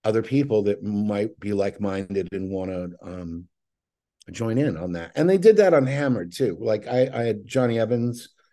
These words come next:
played on it, Jimmy Drosbar. I mean, so many people helped, came in and did a thing. Um, Barbara Payton, um, she came in, um, and sang, and, oh, well, blah, blah, blah.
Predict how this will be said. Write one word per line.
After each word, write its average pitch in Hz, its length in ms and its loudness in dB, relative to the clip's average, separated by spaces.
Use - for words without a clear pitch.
played 113 320 2
on 107 220 0
it, 104 160 -4
Jimmy 113 260 -4
Drosbar. 113 720 -4
I 117 40 0
mean, 123 160 4
so - 180 0
many 131 220 4
people 101 440 -8
helped, - 460 -8
came 117 200 -2
in 113 120 0
and 104 120 0
did 98 140 0
a 98 60 -4
thing. 101 420 -4
Um, 92 140 -10
Barbara 110 340 -2
Payton, 98 540 -8
um, 92 480 -6
she 127 220 -4
came 101 260 -4
in, 82 400 -8
um, 87 720 -10
and 95 160 -6
sang, 95 540 0
and, 90 520 -6
oh, 151 140 6
well, - 300 -2
blah, 139 120 6
blah, 98 140 0
blah. - 160 -14